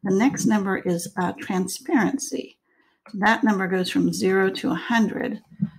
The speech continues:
So watch what happens now. Oh, I really like that. That's cool. So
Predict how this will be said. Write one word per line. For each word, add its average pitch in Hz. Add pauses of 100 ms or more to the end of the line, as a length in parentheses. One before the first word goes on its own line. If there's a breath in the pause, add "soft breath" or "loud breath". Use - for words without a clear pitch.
(120)
So 214
watch 226
what -
happens -
now. 208 (560 soft breath)
Oh, 170 (460 loud breath)
I 208
really -
like -
that. - (140)
That's 254
cool. 185 (1040 loud breath)
So 190